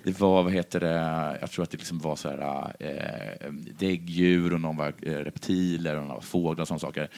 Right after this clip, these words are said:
Och sen åkte man jorden runt och, eh, fångade djur och tog dem till sitt, till sin djurpark. Ett spel som jag antagligen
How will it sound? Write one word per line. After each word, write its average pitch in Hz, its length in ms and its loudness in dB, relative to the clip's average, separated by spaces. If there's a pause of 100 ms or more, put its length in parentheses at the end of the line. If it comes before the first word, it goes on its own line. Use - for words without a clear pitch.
(240)
Och - 180 -4
sen 104 240 2
åkte 110 260 2
man 104 120 2
jorden 95 460 2
runt 82 460 0
och, - 460 -8
eh, 80 200 -2
fångade 87 360 0
djur - 360 0 (100)
och - 220 -12
tog 90 260 0
dem 73 140 -6
till - 120 -14
sitt, - 340 -12
till - 140 -10
sin 76 120 -8
djurpark. - 600 -2 (220)
Ett - 100 -8
spel 80 260 0
som - 100 -2
jag 76 80 0
antagligen 80 360 0